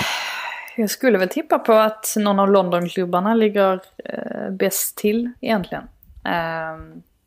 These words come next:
med tanke på, vi, vi snackade väl om det för någon vecka sedan också, att, eh, Arteta, eh, ska vilja ha honom, eh, hemskt gärna. Eh, han hade kunnat gå in i, i Chelsea också, så att, ehm, jag skulle nog gissa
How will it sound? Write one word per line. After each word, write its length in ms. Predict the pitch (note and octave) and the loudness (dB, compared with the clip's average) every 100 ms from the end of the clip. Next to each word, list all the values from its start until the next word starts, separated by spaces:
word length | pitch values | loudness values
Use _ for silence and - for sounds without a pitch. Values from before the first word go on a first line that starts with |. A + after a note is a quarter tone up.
| _ | _
med 160 | - F3+ | -8 -4
tanke 220 | F3+ E3+ | -4 -2
på, 140 | F3+ | 0
vi, 340 | E3+ F3 F3 F3 | 2 2 2 0
vi 260 | F3+ F3 | -2 -6
snackade 380 | E3+ - F3+ F3 | -6 -8 -6 -4
väl 120 | E3+ | -4
om 80 | F3+ | -2
det 120 | F#3 E3 | -2 -4
för 280 | E3 D#3+ | -6 -8
någon 260 | E3 F3 E3+ | -8 -6 -2
vecka 280 | E3+ E3+ E3 | -2 -2 -8
sedan 200 | - F3 | -6 -4
också, 240 | E3+ - | -4 -2
att, 300 | - - - - - - - - _ - | -2 -2 -8 -20 -16 -16 -18 -20 _ -16
eh, 300 | - - - - | -10 -8 -4 -4
Arteta, 680 | - - F3+ E3+ - - - - - | -2 0 0 0 -2 -2 -4 -12 -8
eh, 520 | - - - - G#3 | -4 -2 -2 -4 -6
ska 180 | - F#3 | -2 0
vilja 260 | F3 E3+ | 2 4
ha 180 | E3+ E3+ | 4 4
honom, 400 | E3 D#3+ E3 F3+ F3+ | 2 -4 -6 -8 -6
eh, 460 | F#3 E3+ E3+ E3+ F3 | -4 -2 -2 -4 -2
hemskt 300 | F#3 E3+ E3 | -2 -2 0
gärna. 400 | F3+ E3+ F3+ F#3+ G#3+ - | 2 2 0 -4 -6 -6
Eh, 640 | F3+ E3 E3 F3 - - | -4 -2 -4 -4 -6 -4
han 200 | F#3 F3 | 0 2
hade 200 | E3+ E3+ | 2 0
kunnat 320 | - F#3 F#3 | -2 -4 -2
gå 120 | F#3 | -2
in 180 | F3+ F3 | -2 -2
i, 280 | F3 F3 F#3 G3 B3 | -6 -6 -8 -10 -6
i 120 | G3 | -4
Chelsea 520 | - F#3 F3 - F#3 | 2 2 0 0 0
också, 320 | F3+ - F#3+ | 0 -2 -4
så 140 | G#3 F#3 | 0 0
att, 300 | F3+ - F#3+ | 0 -2 2
ehm, 520 | F3+ F3+ F3+ F#3 G3+ | 2 2 -2 -6 -4
jag 160 | G3 F#3 | 0 0
skulle 240 | - C#4 | 0 -2
nog 300 | D4 G#3+ G3 | 2 2 2
gissa 840 | G3+ G3 G#3 G#3 - - - F3+ | 2 2 0 -2 -6 -6 0 0